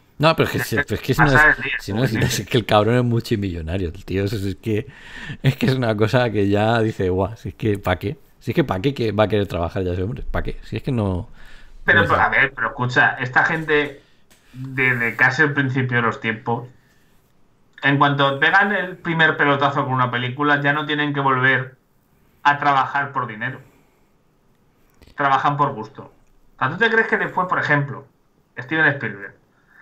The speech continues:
Speaker 2: después del pelotazo que ganó con Tiburón, o después del pelotazo que ganó con Jurassic Park,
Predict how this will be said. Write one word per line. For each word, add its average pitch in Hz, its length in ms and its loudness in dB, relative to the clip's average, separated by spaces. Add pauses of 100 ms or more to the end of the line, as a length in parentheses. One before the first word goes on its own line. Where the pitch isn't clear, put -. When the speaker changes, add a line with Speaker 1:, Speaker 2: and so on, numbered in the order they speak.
(340)
Speaker 2:
después 143 300 4
del 220 120 6
pelotazo 208 420 2
que 202 80 2
ganó 180 240 4
con 175 200 -2
Tiburón, 147 640 0 (760)
o 156 120 2
después 151 280 2
del 202 80 2
pelotazo 190 340 0
que 175 60 0
ganó 165 260 4
con 170 120 -8
Jurassic 151 540 -6
Park, 143 300 2